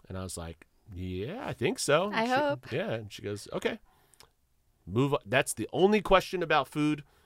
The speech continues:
Speaker 1: I was there for, like, an hour. That was literally the only thing she asked me about food. And then everything else is, "Oh, we're gonna put you on a sliding scale, uh, you know, your carb to insulin ratio and blah, blah, blah." But, like, no,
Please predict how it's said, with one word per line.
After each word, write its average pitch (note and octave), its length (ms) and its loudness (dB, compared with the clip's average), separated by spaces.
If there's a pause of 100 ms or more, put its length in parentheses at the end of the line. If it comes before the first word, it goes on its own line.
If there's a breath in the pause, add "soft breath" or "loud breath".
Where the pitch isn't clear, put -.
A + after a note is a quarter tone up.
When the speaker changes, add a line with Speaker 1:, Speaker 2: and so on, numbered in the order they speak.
(180 soft breath)
Speaker 1:
I A#2 100 2
was C#3 100 2
there D#3 160 4
for, C3 100 0
like, A#2 140 2
an G2 180 0
hour. G#2+ 400 4 (320 soft breath)
That A2+ 120 -2
was B2 140 -6
literally D3+ 340 6
the A2 140 0
only A#2 260 0
thing G#2 160 -4
she F#2+ 200 -6
asked G2 160 -8
me G2 80 -4
about E2+ 300 -8
food. D#2 260 -12 (160)
And G2+ 160 -2
then G2+ 280 2 (760)
everything G2+ 260 -4
else F#2 200 -4
is, - 80 -10
"Oh, B2+ 140 0
we're A#2+ 120 -4
gonna A2 100 -4
put G#2+ 140 -8
you G#2+ 80 -6
on G2+ 40 -6
a G2 40 -8
sliding F#2+ 340 -4
scale, B2 460 2 (320 loud breath)
uh, F#2+ 80 -4
you F#2 160 -4
know, F#2 160 -4
your F2+ 340 -8
carb G#2 400 -6
to F#2 160 -4
insulin G2+ 420 -4
ratio A2+ 520 -2
and F2+ 160 -6
blah, G2+ 80 -6
blah, F2+ 120 -10
blah." A2+ 220 -2 (300 loud breath)
But, G#2 160 -6
like, G2+ 320 -2 (380 soft breath)
no, E4+ 200 -6